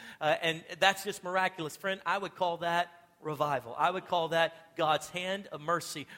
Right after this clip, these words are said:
Why? Because of the integrity of our hearts. David sat there as the people gave, and we were, and they were building God's house. And he sat there with probably tears coming down his cheek.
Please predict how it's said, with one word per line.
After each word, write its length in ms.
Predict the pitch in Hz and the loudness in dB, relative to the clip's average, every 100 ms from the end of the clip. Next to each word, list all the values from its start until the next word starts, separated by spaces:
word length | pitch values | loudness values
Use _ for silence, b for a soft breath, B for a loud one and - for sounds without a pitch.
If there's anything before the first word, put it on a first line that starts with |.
| B | B
Why? 340 | 180 175 123 - - - | 6 8 6 0 -18 -16
Because 360 | - - 151 135 | -14 -6 -6 -6
of 80 | 131 | -12
the 100 | 127 | -16
integrity 640 | 123 - 165 175 185 196 185 _ _ | -14 -6 -6 -4 -10 -10 -14 _ _
of 100 | 135 | -10
our 100 | 135 | -10
hearts. 520 | 131 104 110 - - - _ _ _ _ _ _ - | -12 -18 -20 -20 -20 -20 _ _ _ _ _ _ -2
David 280 | 180 165 | 0 -2
sat 360 | - - 220 - | -8 -6 -6 -4
there 160 | 156 139 | -6 -6
as 100 | - | -10
the 80 | |
people 380 | - 180 160 143 | -14 -16 -14 -10
gave, 460 | - 190 160 139 123 B - | -4 -2 -2 -4 -10 B -6
and 140 | 151 | -6
we 80 | 147 | -6
were, 80 | 147 | -6
and 180 | 165 151 | -4 -4
they 60 | |
were 100 | 143 | -6
building 460 | - 190 196 208 180 | -2 -2 -2 -4 -6
God's 340 | 180 175 170 | 0 0 -2
house. 460 | - 156 135 127 - B B | -4 -4 -2 -4 -10 B B
And 140 | 175 170 | -4 -4
he 80 | 151 | -4
sat 360 | - - - | -2 -2 -2
there 160 | 190 160 | 0 0
with 160 | 165 | -2
probably 380 | - 196 180 170 | 0 -2 -2 -10
tears 380 | - 220 185 - | -10 -10 -10 -8
coming 240 | - 165 | -10 -8
down 160 | 160 160 | -8 -10
his 120 | 156 | -12
cheek. 300 | - 160 - | -10 -10 -10